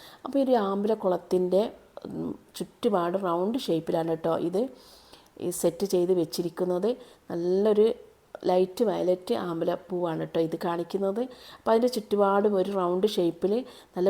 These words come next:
ബുഷിയായിട്ട് റൂബി ഗ്രാസ് ഇങ്ങനെ വെച്ച് കൊടുത്തിട്ടുണ്ട്. അതുകൂടാതെ തന്നെ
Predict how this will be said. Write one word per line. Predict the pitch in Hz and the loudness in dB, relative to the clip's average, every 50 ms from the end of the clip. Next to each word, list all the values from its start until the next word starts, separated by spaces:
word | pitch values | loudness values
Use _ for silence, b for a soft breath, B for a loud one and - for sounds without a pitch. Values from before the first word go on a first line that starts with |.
| 190 190 | 2 2
ബുഷിയായിട്ട് | 185 180 - - - - - 262 240 180 170 165 - - 214 233 220 190 | 0 0 -2 -6 -8 -2 4 4 6 6 4 2 0 0 0 0 0 -2
റൂബി | 175 165 175 170 175 175 | -4 -2 0 0 0 2
ഗ്രാസ് | 185 175 170 165 - 175 | 0 0 0 0 -2 -2
ഇങ്ങനെ | 170 175 180 170 | 0 0 0 0
വെച്ച് | 160 160 - - 160 | 0 0 -2 0 0
കൊടുത്തിട്ടുണ്ട്. | 160 156 160 - 165 165 170 160 160 156 165 B B B B B B - | 0 -2 -2 -6 -6 -4 -4 -2 -2 -2 -2 B B B B B B -2
അതുകൂടാതെ | 226 262 254 240 233 233 214 214 226 214 214 214 | -2 0 0 4 6 6 6 6 4 2 4 2
തന്നെ | 202 196 196 214 | 2 4 2 0